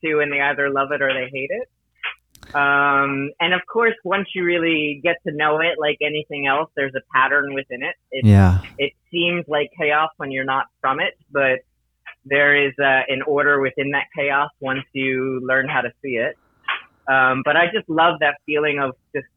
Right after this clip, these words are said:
Speaker 1: uh, you know, there is a feeling of, of freedom. Um, and,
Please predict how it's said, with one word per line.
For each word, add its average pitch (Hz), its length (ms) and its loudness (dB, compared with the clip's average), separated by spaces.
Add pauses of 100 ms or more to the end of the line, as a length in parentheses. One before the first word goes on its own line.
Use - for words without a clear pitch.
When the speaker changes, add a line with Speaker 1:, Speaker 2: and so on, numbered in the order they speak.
Speaker 1:
uh, 127 300 2
you 139 220 -4
know, 139 100 0
there 165 140 4
is 185 100 0
a 165 140 0 (100)
feeling 151 300 0
of, 123 100 -4 (840)
of 127 120 -6 (280)
freedom. 165 880 0 (140)
Um, 131 680 2
and, 160 180 2